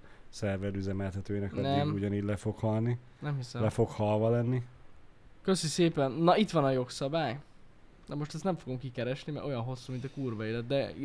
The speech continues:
Speaker 2: de jó, faszom.
Speaker 1: Hát, Jani, találkoztál
Speaker 2: Kösz-
Speaker 1: már rövid jogszabálya?
Speaker 2: Ki lehet emelve vastag Bentivel? Amúgy.
Speaker 1: Hát.
Speaker 2: Ott van amúgy, huszonhatodik jog-,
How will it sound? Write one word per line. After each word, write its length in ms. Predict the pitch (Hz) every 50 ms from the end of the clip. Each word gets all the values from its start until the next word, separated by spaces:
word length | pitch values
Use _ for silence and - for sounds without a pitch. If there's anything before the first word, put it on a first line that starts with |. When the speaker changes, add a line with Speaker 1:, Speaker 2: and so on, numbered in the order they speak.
| 139
Speaker 2:
de 120 | 135 143 143
jó, 140 | 151 143 117
faszom. 360 | - - 135 135 - - 196
Speaker 1:
Hát, 280 | 214 220 214 - - - -
Jani, 300 | 120 117 107 98 101 104
találkoztál 480 | - 107 104 104 101 - - - - 131
Speaker 2:
Kösz- 100 | 131 127
Speaker 1:
már 80 | 123 127
rövid 220 | 123 123 123 117
jogszabálya? 640 | 120 117 - - 120 107 92 80 82 90 92 95 - - - - - - - - - - - - - - - - - - - - - - - - - - - - - - - - - - - - - - - - - - - - - - - 170 165
Speaker 2:
Ki 100 | - 175
lehet 200 | 170 151 147 143
emelve 460 | 147 160 143 143 143 139 147 143 156 156 165 - 165
vastag 380 | 165 156 - - - 151 151
Bentivel? 560 | - 147 151 151 - 160 160 160 151 147 143 - - - - - - - - - - - -
Amúgy. 280 | - 143 143 151 156 165
Speaker 1:
Hát. 120 | 190 196 185 - - - - - - - - - - - - - - - - - - - - - - -
Speaker 2:
Ott 200 | - 180 175 -
van 160 | - 151 143
amúgy, 360 | 143 151 165 175 165 139 127 135 -
huszonhatodik 760 | 180 190 - - 175 147 147 147 139 - 139 120 117 127 120 - - 165 175 - - -
jog-, 180 | 139 131 127